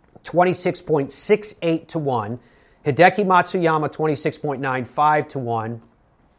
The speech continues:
Some notables. Uh, Jason Day, who's been showing some really good form, and he's had multiple really good finishes at the Masters, is thirty-four point three seven to one as of this morning. Tiger Woods,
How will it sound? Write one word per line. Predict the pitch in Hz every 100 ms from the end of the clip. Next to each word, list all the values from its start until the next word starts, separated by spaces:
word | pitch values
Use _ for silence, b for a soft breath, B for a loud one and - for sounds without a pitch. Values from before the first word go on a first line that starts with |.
| _
Some | - - 165
notables. | 165 185 165 117 82 - b b b b
Uh, | 156 147
Jason | 196 214 214
Day, | 175 202 147
who's | 139
been | - 135
showing | 170 156 151
some | - 139 131
really | 156 165
good | 156 151
form, | - 165 160
and | 143
he's | 135
had | 147 143 135
multiple | 135 156 185 190 143 139
really | 123 151 135
good | 135 123
finishes | 151 135 147 131
at | 127 139 127
the |
Masters, | 131 156 170 - 131 - B B B
is | 165 135
thirty-four | - 196 202 196 185 175
point | 175 156 -
three | 156 156
seven | - 165 139 135
to | 139
one | 139 139
as | 131 120
of | 127 117
this | 131 113 160
morning. | 165 143 107 B B B
Tiger | - 170 190 175
Woods, | 175 156 190 233 185 -